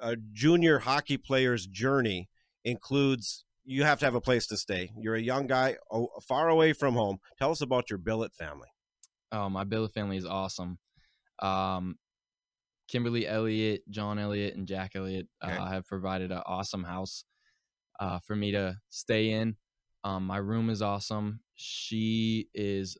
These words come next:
Speaker 2: a very talented artist, and she,
Speaker 1: Oh.
Speaker 2: she painted, like,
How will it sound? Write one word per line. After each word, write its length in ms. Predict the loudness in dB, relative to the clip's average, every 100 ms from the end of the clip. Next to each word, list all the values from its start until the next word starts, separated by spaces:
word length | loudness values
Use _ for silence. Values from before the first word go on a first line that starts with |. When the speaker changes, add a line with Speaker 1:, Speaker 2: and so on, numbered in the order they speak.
| -10
Speaker 2:
a 160 | -8
very 580 | -6 -2 0 2 0 -2
talented 440 | -4 -4 -4 -4 -4
artist, 420 | -2 -2 -4 -4
and 260 | -6 -6 -8
she, 220 | -6 -4
Speaker 1:
Oh. 260 | -2 -4 -6
Speaker 2:
she 400 | -10 -6 -4 -4 -8 _ -10
painted, 400 | -6 -6 -6 -8
like, 140 | -12